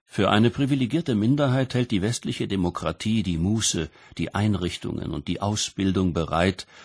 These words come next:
die es ihr erlauben, die Wahrheit zu suchen, die sich hinter dem Schleier von Verzerrung und Verdrehung, Ideologie und Klasseninteresse verbirgt. Die Intellektuellen haben die Verantwortung, die Wahrheit zu sagen und Lügen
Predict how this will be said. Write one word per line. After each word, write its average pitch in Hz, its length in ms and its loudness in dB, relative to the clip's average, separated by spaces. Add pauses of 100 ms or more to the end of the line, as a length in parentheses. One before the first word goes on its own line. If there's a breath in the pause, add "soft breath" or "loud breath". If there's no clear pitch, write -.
die 87 100 -2
es 87 120 -2
ihr 95 140 2
erlauben, 95 480 4
die 98 180 -2
Wahrheit 87 400 2
zu 95 180 -4
suchen, 110 460 0 (340 loud breath)
die 120 100 0
sich 123 240 -2
hinter - 380 0
dem - 180 -8
Schleier 78 480 -2
von - 220 -10
Verzerrung 80 680 -6
und 85 160 -14
Verdrehung, 80 680 -2 (380 soft breath)
Ideologie 90 760 0
und 82 220 -8
Klasseninteresse 87 920 -4
verbirgt. - 640 -10 (840 soft breath)
Die 104 160 -2
Intellektuellen 117 1000 0 (240 soft breath)
haben 107 280 -2
die 90 100 -6
Verantwortung, 92 920 0 (100)
die 92 160 -2
Wahrheit 85 480 -2
zu 78 160 -6
sagen 76 420 -6 (300)
und 110 420 -2
Lügen 107 520 -2